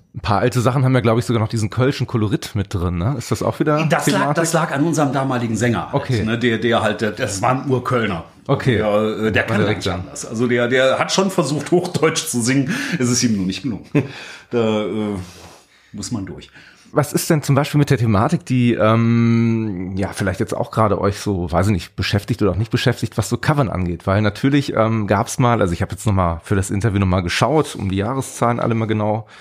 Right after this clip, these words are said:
Speaker 1: so rauszusuchen. Es gab ja zumindest, was so Rockabilly anging, in Deutschland gab's ja so ein paar Phasen, ne? Da gab's ja so ein paar Hochs, wo man gemerkt hat, oh, das ist wieder medial, Mainstream kann man's vielleicht sogar nennen, unterwegs. Ähm, zweitausenddrei hat ja irgendwie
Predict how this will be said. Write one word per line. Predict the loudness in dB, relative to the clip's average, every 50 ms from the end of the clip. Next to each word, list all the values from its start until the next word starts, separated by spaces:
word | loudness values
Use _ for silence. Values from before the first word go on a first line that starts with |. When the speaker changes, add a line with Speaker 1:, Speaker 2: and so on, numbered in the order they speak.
| -20 -20 -20 -8
Speaker 1:
so | -6 -4 0
rauszusuchen. | 0 0 0 0 -2 -2 0 0 0 0 -2 -2
Es | 0 0
gab | -2 0 0
ja | -2 -2
zumindest, | -2 -2 0 0 0 -2 -2 -2
was | -2 -2 2
so | 2
Rockabilly | 2 2 2 2 0 0 0 0 0 0
anging, | 0 -2 -2 -2 -2 -2 -4 -6 -8 -14 -20 -18 -12
in | -4 -2
Deutschland | 0 0 2 2 0 2
gab's | 2 0 0 0
ja | 0 0
so | 0
ein | 0
paar | 0 -2 -2
Phasen, | -2 0 2 2 2 2 2 0
ne? | 2 2 2
Da | 2 2
gab's | 0 0 -2 -2
ja | 0
so | 0
ein | 0 0
paar | 0 0 0
Hochs, | 0 -2 -2 -4 -4 -2
wo | 0
man | 0 2 2
gemerkt | 2 0 0 0 -2 -2 -4
hat, | -6 -6 -4
oh, | -6 -4 -4
das | -6 -6 -6
ist | -6 -4 0
wieder | 2 2 2
medial, | 2 2 2 2 2 2 4 2 2 0 -2 -6 -14 -20 -20 -20 _ _ -8
Mainstream | -2 0 2 2 2 2 0 0 0 0
kann | 2 2 2
man's | 2 2 0
vielleicht | 0 0 0 0 0
sogar | 0 -2 0 0
nennen, | 2 0 0 0 -2 -4 -10 -14 -14 -16 -16 -12 -8
unterwegs. | -4 0 2 2 2 4 2 2 2 0 -4 -2 0
Ähm, | 2 2 2 0 0
zweitausenddrei | 0 0 0 2 2 2 2 0 0 0 0 2 2 2 2 2
hat | 0 -2 -2
ja | -2 -2 -2
irgendwie | -2 -4 -6 -6 -4 -2 -2 -4